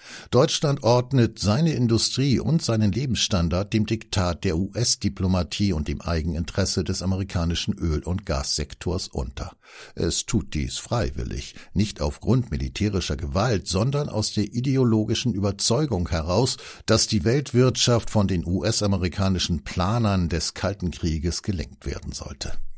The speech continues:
Manchmal ist es einfacher, die heutige Dynamik zu verstehen, wenn man sich von der eigenen unmittelbaren Situation löst und sich historische Beispiele für die Art von politischer Diplomatie ansieht,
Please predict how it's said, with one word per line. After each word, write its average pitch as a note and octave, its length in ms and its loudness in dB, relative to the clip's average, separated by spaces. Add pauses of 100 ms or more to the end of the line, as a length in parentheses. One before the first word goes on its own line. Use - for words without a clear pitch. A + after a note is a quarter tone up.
(640)
Manchmal C#3+ 380 2
ist - 200 2
es - 220 2
einfacher, A#2 540 2
die G2 120 2
heutige F#2+ 420 0
Dynamik E2 600 0
zu - 100 -2
verstehen, F#2 640 0
wenn C3 140 -2
man C3 160 0
sich A#2+ 180 -2
von A2 160 2
der G#2 160 -2
eigenen A2 460 2
unmittelbaren G2+ 800 0
Situation F#2+ 680 0
löst A2 540 2
und D#2 240 -6
sich - 180 -8
historische F#2+ 640 -2
Beispiele F#2 800 0
für - 160 -4
die - 120 -6
Art F2 240 -4
von D#2+ 200 -4
politischer D#2+ 540 -4
Diplomatie E2 720 -4
ansieht, A2+ 480 -2